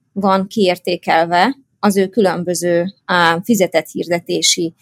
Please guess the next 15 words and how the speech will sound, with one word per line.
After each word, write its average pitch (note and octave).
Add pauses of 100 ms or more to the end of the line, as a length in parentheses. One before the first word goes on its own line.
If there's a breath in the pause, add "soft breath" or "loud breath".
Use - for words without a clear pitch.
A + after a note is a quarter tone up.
(380 loud breath)
ö, F3+
eszközei F3
vagy F#3
csatornái, F3
tehát F3
mondjuk F3
jelen E3+
esetben F3
a E3
Google F3+
Ads E3
és -
a F3
Facebook E3+
Ads. G#3